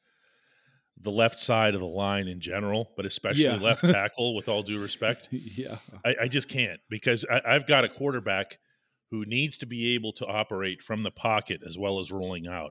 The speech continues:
Speaker 1: I don't,
Speaker 2: Y-,
Speaker 1: I, I love
Speaker 2: yeah.
Speaker 1: seeing Kenny roll out.
Speaker 2: Yeah.
Speaker 1: I don't wanna see him roll out on every snap. Uh, I definitely don't wanna see him. And we saw a lot of this this past Sunday, where he has to step up in the pocket,
Speaker 2: Yeah.
Speaker 1: but he has to step out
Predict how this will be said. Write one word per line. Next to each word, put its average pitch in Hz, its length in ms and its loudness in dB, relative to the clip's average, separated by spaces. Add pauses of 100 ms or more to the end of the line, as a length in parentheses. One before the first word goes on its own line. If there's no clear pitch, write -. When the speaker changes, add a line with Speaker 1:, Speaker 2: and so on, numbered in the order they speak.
Speaker 1:
I 113 140 0
don't, 143 140 0
Speaker 2:
Y-, 113 120 6
Speaker 1:
I, 123 60 8
I 120 140 8
love 131 260 8
Speaker 2:
yeah. - 60 -2
Speaker 1:
seeing 156 260 2
Kenny 135 260 2
roll 117 260 2
out. 113 220 6 (240)
Speaker 2:
Yeah. 110 220 0
Speaker 1:
I 123 40 4
don't 123 100 0
wanna 113 160 2
see - 140 -4
him 107 140 -4
roll 95 180 2
out 90 140 2
on 85 140 -6
every 80 180 -10
snap. 98 360 -2 (540)
Uh, 92 200 -8
I 107 80 -6
definitely 131 500 2
don't 110 160 -4
wanna 95 160 -6
see 87 220 -10
him. 92 180 -10 (400)
And 104 80 -10
we 151 80 0
saw 131 220 0
a - 20 -2
lot 104 240 0
of 95 80 -4
this - 200 -6
this - 100 -14
past 92 280 -4
Sunday, 92 340 -6 (840)
where 101 200 -2
he 123 180 2
has 113 200 0
to - 100 -8
step - 340 -2
up 117 180 -2
in 110 80 -2
the 107 80 -6
pocket, 113 480 -2
Speaker 2:
Yeah. 110 360 -4
Speaker 1:
but 107 100 -2
he 123 160 0
has 127 220 0
to 101 80 -8
step - 360 -2 (220)
out 107 580 0